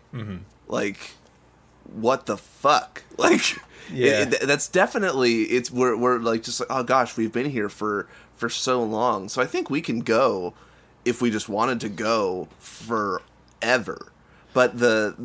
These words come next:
Speaker 2: I, I think the, the hour-long or, or thereabouts constraint is really just to try to keep it so it's, okay, like, we don't wanna say stuff that, that we've said before. We don't wanna, uh,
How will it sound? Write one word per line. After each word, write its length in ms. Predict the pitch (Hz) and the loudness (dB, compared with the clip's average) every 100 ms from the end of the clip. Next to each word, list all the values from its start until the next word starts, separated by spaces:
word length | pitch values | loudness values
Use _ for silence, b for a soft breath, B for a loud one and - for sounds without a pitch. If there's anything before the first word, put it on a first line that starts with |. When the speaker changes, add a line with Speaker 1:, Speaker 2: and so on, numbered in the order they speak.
| 117 | -4
Speaker 2:
I, 220 | 117 104 | -2 0
I 20 | |
think 300 | 117 131 120 | -2 -2 -4
the, 420 | 110 110 107 104 101 | -4 -2 0 -2 -4
the 160 | 98 87 _ _ _ _ - | -10 -12 _ _ _ _ -4
hour-long 680 | 113 113 123 117 110 110 107 | 2 4 4 4 2 2 0
or, 140 | 104 | -2
or 320 | - 104 101 104 _ - | -2 -2 -2 -4 _ -18
thereabouts 720 | 113 110 104 107 101 104 104 | -8 -6 -4 -4 -4 -4 -6
constraint 560 | - 117 107 - 104 110 | -8 -6 -6 -4 -4 -4
is 160 | 107 110 | -6 -2
really 240 | 110 113 | 0 0
just 320 | 107 104 - B B B | -2 -6 -10 B B B
to 80 | - | -6
try 180 | 123 123 | 0 2
to 100 | 113 | 0
keep 240 | 113 113 104 | -2 -4 -4
it 80 | - | -6
so 180 | 113 | -4
it's, 300 | 107 - - - | -4 -4 -6 -4
okay, 380 | - 156 139 143 | -2 0 2 2
like, 380 | 127 113 110 - b b b b _ | 0 0 -2 -12 b b b b _
we 100 | 131 | 0
don't 160 | 135 135 | 2 2
wanna 180 | 131 | 0
say 260 | 123 131 123 | 0 0 0
stuff 400 | 123 123 113 - | 0 0 0 0
that, 280 | 113 110 104 - | -2 -2 -4 -8
that 280 | 104 104 98 - _ _ _ _ - | -2 0 0 -6 _ _ _ _ -4
we've 200 | 113 107 | -2 0
said 200 | 110 98 | -2 -4
before. 600 | 95 - 165 160 160 151 | -6 0 4 6 6 4
We 120 | 139 | 4
don't 160 | 120 92 | 0 0
wanna, 260 | 107 104 104 - - - - - - - | -2 -2 -6 -14 -20 -20 -20 -20 -10 -4
uh, 360 | 104 101 95 | -2 -2 -4